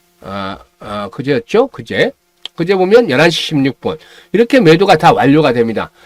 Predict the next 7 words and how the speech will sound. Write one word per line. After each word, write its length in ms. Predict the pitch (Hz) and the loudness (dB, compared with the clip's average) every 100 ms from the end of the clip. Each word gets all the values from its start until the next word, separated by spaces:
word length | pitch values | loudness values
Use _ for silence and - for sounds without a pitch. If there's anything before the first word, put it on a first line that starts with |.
| _ | _
보통 480 | - 165 160 285 277 | -4 -4 0 0 2
보면 360 | 160 165 208 117 | 2 4 4 2
열두 520 | 135 151 - 220 226 | 0 -2 -6 -6 -4
시 180 | 277 220 | -2 -2
이전에 260 | 120 202 | -2 0
매도가 360 | 156 147 151 123 | 2 2 2 0
되는데 460 | 117 107 131 147 | -2 -6 0 -2